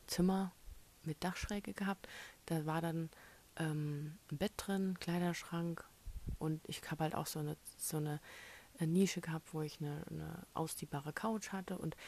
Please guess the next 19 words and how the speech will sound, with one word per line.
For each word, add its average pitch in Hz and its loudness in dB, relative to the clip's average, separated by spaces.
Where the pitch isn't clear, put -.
fast - 2
so 170 4
wie 170 6
so 170 6
eine 156 4
kleine 151 0
Wohnzimmerecke 170 2
mit 156 -4
einem 147 -4
Tisch 214 0
und - -8
Fernseh 170 0
und 156 -6
Musik 175 0
und - -8
alles. 165 -2
Und, 156 2
ähm, 151 -2
ja. 131 0